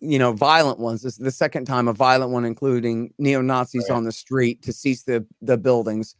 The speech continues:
Speaker 1: and run the elected government out of power in Ottawa. And then they immediately started talking about joining Russia's military alliance, the Warsaw Pact,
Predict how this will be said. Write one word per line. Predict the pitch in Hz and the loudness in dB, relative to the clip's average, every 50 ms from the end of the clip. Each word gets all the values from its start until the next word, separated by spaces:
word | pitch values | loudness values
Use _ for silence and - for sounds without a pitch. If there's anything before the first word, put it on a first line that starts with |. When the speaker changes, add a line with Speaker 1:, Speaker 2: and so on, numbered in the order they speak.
| _ _ | _ _
Speaker 1:
and | - 123 120 117 110 | -4 -4 -2 0 2
run | 135 135 139 139 123 | 2 2 2 2 0
the | 123 123 123 - - | -2 -4 -4 -2 -2
elected | 123 123 113 120 147 160 156 _ _ 139 127 127 123 107 | -2 -2 0 0 -2 -2 -2 _ _ 0 2 2 2 0
government | 147 131 120 110 117 113 107 101 - - | 0 0 0 0 -2 -4 -4 -4 -2 0
out | 135 123 123 127 | 0 2 0 -2
of | 123 - | -6 -4
power | - 123 113 110 104 104 101 | -2 -2 0 0 0 -2 -2
in | - 113 113 113 | -4 -4 -4 -2
Ottawa. | - 107 101 98 101 95 92 90 - _ _ _ _ _ _ _ _ _ _ _ _ _ _ _ | -2 -4 -4 -4 -6 -6 -6 -8 -10 _ _ _ _ _ _ _ _ _ _ _ _ _ _ _
And | - 139 135 139 135 | -2 -2 0 2 2
then | 180 190 185 170 175 160 - _ _ _ _ _ _ _ _ _ _ | 2 2 2 0 -2 -6 -6 _ _ _ _ _ _ _ _ _ _
they | - 143 | 0 0
immediately | 151 151 156 170 180 190 190 185 143 - 147 143 139 143 143 - - | 2 2 0 0 0 0 0 -2 -2 0 0 2 2 0 -2 -6 -10
started | - - - 156 151 139 127 | -6 -2 0 0 0 0 0
talking | 160 151 143 - - 156 139 | 0 0 0 0 -2 -4 -2
about | 135 127 131 131 123 139 | 0 2 2 2 2 0
joining | - - 143 147 151 160 165 165 151 | 0 0 0 2 2 0 0 0 2
Russia's | 131 135 139 135 - 147 135 - | 2 2 2 2 -2 -6 -4 -2
military | 135 127 131 127 123 - 143 123 120 117 117 | 0 2 2 2 0 2 0 2 2 4 4
alliance, | 110 107 110 110 107 104 98 - - - | 2 2 0 -2 -4 -6 -8 -10 -14 -10
the | - 117 | -6 -4
Warsaw | 110 104 107 101 98 - - 98 101 | -2 -2 -2 -4 -4 -8 -10 -10 -10
Pact, | - - 90 78 64 - _ _ | -10 -12 -14 -14 -16 -20 _ _